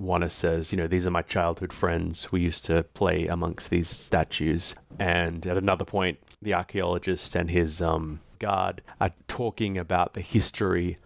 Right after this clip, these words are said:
of the pharaohs, um, and the dynasties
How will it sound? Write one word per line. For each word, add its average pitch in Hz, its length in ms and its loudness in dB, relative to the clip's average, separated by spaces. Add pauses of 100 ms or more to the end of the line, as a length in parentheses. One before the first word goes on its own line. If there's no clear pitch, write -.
(140)
of 92 320 0
the 87 400 0
pharaohs, 85 720 -2 (520)
um, 85 720 -2
and 92 140 0
the 92 60 0
dynasties 90 840 -2